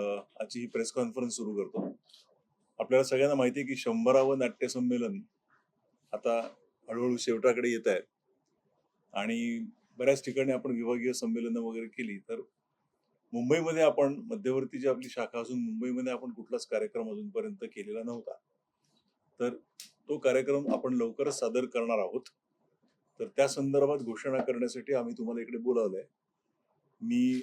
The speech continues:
अर्थातच अध्यक्षांना विनंती करतो त्यांनी, की त्यांनी आपण कधीपासनं हे करणार आहोत आणि काय करणार आहोत त्याचे डिटेल्स मी तुम्हाला सांगेनच. आमचे उपक्रम उपाध्यक्ष भाऊसाहेब भोईर इकडे उपस्थित आहेत आणि आमचे कार्यकारी समिती सदस्य सुद्धा आहेत.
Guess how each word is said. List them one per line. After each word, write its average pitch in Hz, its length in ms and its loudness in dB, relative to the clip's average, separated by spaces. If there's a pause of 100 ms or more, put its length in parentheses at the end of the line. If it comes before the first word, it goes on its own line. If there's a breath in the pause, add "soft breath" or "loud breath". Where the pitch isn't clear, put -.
(240)
अर्थातच 139 460 -4 (520)
अध्यक्षांना 175 460 2
विनंती 127 380 2
करतो 101 280 -2
त्यांनी, 101 240 -10 (600)
की 120 60 -8
त्यांनी 123 520 -2 (240)
आपण 127 240 -6
कधीपासनं 131 580 -2
हे 123 220 -6
करणार 117 380 -6
आहोत 110 240 -2
आणि 113 140 -10
काय 113 220 -4
करणार 107 180 -6
आहोत 98 160 -6 (220)
त्याचे 107 220 -10
डिटेल्स 120 380 -2
मी 135 100 -6
तुम्हाला 135 220 0
सांगेनच. 120 500 0 (360)
आमचे 110 220 -8
उपक्रम 123 480 -2
उपाध्यक्ष 120 520 -4 (680)
भाऊसाहेब 113 400 -2
भोईर 117 220 0
इकडे 127 180 0
उपस्थित 123 440 -2
आहेत 131 120 -2
आणि 117 100 0
आमचे 117 360 -4 (500)
कार्यकारी 120 400 -2
समिती 123 320 -4
सदस्य 127 420 -2
सुद्धा 123 240 -2
आहेत. 90 100 -2